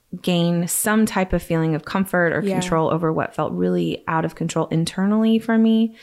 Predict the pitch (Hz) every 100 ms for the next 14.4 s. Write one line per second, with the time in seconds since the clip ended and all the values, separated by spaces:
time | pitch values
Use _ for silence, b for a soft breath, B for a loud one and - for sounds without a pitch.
0 | B B B B B B B - 220 208
1 | 190 180 190 202 202 277 254 208 - 170
2 | 165 165 - 165 - 180 170 175 214 220
3 | 185 - - - _ - 196 202 196 185
4 | 180 180 180 _ _ _ _ - 180 170
5 | 170 180 185 220 175 165 165 - 170 165
6 | 160 175 160 165 165 160 - 165 160 160
7 | - - _ - 165 160 170 170 160 160
8 | 160 160 165 175 190 180 165 156 - 131
9 | 131 196 190 175 165 165 170 B B B
10 | B B 185 185 175 175 175 180 170 160
11 | - 180 180 - 165 160 156 151 - -
12 | 170 170 180 175 - 160 160 160 - 156
13 | 156 160 - 165 156 156 151 151 - -
14 | 160 151 160 160